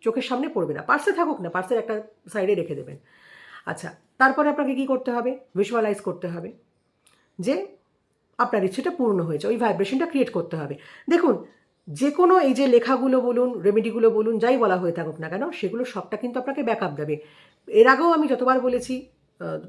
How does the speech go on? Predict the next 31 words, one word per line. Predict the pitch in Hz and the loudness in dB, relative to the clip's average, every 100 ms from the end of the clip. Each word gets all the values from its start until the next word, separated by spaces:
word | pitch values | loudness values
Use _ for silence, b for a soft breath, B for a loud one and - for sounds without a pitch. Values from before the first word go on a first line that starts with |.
| - | -10
ততবারই | 196 254 269 | -2 2 2
বলে | 226 220 | 4 4
নিই, | 220 - b b _ | 2 -4 b b _
সেটা | 254 254 | -2 0
হচ্ছে | 277 | 0
আপনাকে | 285 294 | -4 -6
কাজ | 294 202 208 - | -4 -2 -2 -4
করতে | 233 - 175 | -8 -6 -6
হবে। | 151 143 156 | -8 -10 -10
আপনার | - 226 254 | -10 -4 -4
যে | 277 | -2
কাজটা, | 262 202 - - 151 | 0 0 0 -6 -10
এই | 190 | -6
যে | 247 | -6
ইচ্ছে | 247 - | -6 -6
পূরণের | 269 277 269 | -4 -2 -2
কথা | 262 254 | -2 -4
বলছি, | 247 262 269 | -4 -4 -6
তিনটে | 240 220 254 | -6 -6 -6
ইচ্ছে | 247 262 | -6 -6
পূরণের | 214 220 214 | -4 -2 -2
জন্য | 226 233 | -2 -2
যেটা | 226 226 | -2 -2
লিখবেন | 196 185 254 | -2 0 0
আপনি, | 254 254 370 214 B B B - | 0 0 0 -2 B B B -2
তিনটে | 330 320 | 0 4
ইচ্ছে | 339 - - | 2 0 -4
আপনাকে | 262 247 247 | -4 -4 -4
বুঝতে | 202 - 202 | -6 -4 -4
হবে | 170 175 - _ | -4 -6 -10 _
আপনার | 190 220 220 | -8 -4 -6